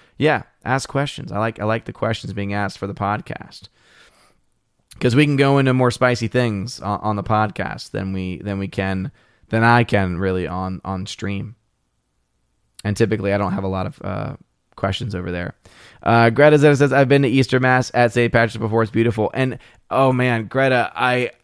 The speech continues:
<sighs> and this is the reason why I wish I could literally transport Saint Patrick's here, because at some point, and the pandemic had a big part of it, they went pretty much exclusive Latin Mass.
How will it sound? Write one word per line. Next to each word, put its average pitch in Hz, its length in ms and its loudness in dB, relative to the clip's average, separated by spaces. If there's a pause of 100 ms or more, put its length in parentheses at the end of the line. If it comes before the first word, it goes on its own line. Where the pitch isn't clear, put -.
(160)
<sighs> 107 460 -8
and 127 220 -4
this 143 140 2
is 139 80 -4
the 139 80 2
reason 131 180 2
why 127 140 2
I 123 160 0
wish 135 240 2
I 131 120 0
could 131 140 -2
literally 127 240 0
transport 120 640 -6
Saint 113 240 -6
Patrick's 113 640 -2
here, 113 420 0
because 110 580 -2 (480)
at 123 160 -2
some 147 420 2
point, 139 360 -2
and 120 260 -6
the 120 160 -4
pandemic 123 480 0
had 123 100 4
a 113 60 2
big 117 140 0
part 113 200 2
of 120 100 0
it, 131 220 0 (100)
they 120 400 0
went 127 300 -4 (160)
pretty 147 480 -2
much 127 640 -6 (320)
exclusive 117 800 -4
Latin 107 320 0
Mass. 107 420 -2